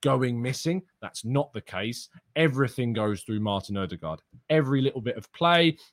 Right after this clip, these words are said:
every turnover of possession, the energy, the pressing. Him and Jesus set the tone with the running that they give to the team.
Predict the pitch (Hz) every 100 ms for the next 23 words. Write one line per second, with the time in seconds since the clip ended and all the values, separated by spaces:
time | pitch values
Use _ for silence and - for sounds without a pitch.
0 | - 135 123 - 139 127 110 113 - 107
1 | 160 165 - 151 151 - - 120 165 175
2 | 143 165 151 _ - - - 160 - 165
3 | - _ 190 190 180 170 170 139 156 -
4 | - 156 - 120 - 147 180 196 117 120
5 | 110 131 151 165 160 120 113 131 - 120
6 | - 151 156